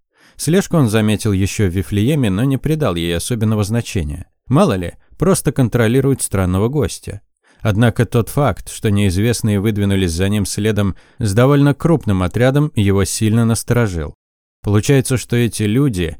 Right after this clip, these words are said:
что-то подозревают. Мало того, они очень спокойно отреагировали на прах. «Как бы на Орден Света не нарваться», пронеслось у юного дракона в голове. «Им, конечно, тут делать нечего, но чем чёрт не шутит?»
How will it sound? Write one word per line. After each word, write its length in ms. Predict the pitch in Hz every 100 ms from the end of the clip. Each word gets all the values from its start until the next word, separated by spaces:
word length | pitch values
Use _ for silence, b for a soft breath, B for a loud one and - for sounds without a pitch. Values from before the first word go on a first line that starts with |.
| -
что-то 340 | - - 117 113
подозревают. 880 | 117 101 92 104 127 113 73 - - -
Мало 360 | - 135 170 90
того, 400 | - 92 85 82 b b
они 280 | 107 117 120
очень 320 | 143 135 139
спокойно 560 | - - 147 175 110 90
отреагировали 680 | 82 98 90 95 101 104 104
на 160 | 110
прах. 500 | - 127 78 - - _ _ _ _ _
«Как 220 | 110 113
бы 100 | 117
на 160 | 120 117
Орден 260 | 110 120
Света 380 | 110 - 95 110
не 120 | 107
нарваться», 600 | 104 101 90 76 - - - -
пронеслось 560 | 104 101 101 110 92
у 40 | 110
юного 340 | 95 95 95
дракона 440 | 90 95 - 92 85
в 60 |
голове. 460 | 82 92 87 78 - _ _ b b b
«Им, 200 | 113 147
конечно, 480 | 165 151 160 139 131
тут 160 | 139
делать 360 | 98 123 135 -
нечего, 480 | 143 151 - 95 80
но 160 | 82
чем 260 | 80 180 185
чёрт 320 | - 165 -
не 120 | 101
шутит?» 540 | 87 - 80 - -